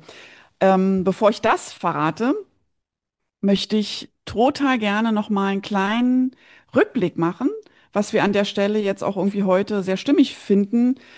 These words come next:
äh, weil wir jetzt so die Jahreshälfte, die erste Jahreshälfte abgeschlossen haben und wir jetzt schon sechs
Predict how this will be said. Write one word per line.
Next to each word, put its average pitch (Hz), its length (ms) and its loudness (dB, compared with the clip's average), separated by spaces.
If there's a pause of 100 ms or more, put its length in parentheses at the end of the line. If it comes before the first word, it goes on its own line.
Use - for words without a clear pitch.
(200)
äh, 196 280 0
weil 185 180 -2
wir 202 80 -4
jetzt 185 240 -8
so 185 260 -8
die - 160 -12
Jahreshälfte, 247 580 0
die - 60 -6
erste - 240 -6
Jahreshälfte 220 480 -2
abgeschlossen 208 480 -4
haben 196 140 0
und 196 120 -6
wir 190 220 -2
jetzt 185 280 -10
schon 190 240 -4
sechs 240 440 -4